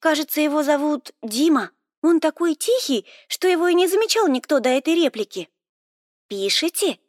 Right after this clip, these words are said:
переспросил историк. «Ну так представь себе, что пишешь, и говори. Давай, попробуй, расскажи нам про культуру Древней Греции». Дима встал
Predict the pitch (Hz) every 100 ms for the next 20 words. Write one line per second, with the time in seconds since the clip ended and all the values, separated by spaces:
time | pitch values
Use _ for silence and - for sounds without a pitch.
0 | _ _ _ _ 320 285 - 254 233 233
1 | 226 - 233 190 - - _ _ _ -
2 | 294 262 - 220 - - 294 339 - 262
3 | 233 - 311 311 330 277 - 175 - -
4 | 311 269 339 330 240 185 - _ _ _
5 | _ _ - 370 427 254 311 403 415 233
6 | 175 - _ _ 403 370 453 440 349 226
7 | 240 254 220 349 427 262 214 311 403 320
8 | 277 233 - 220 185 _ _ _ _ _
9 | _ 233 254 262 220 - 320 370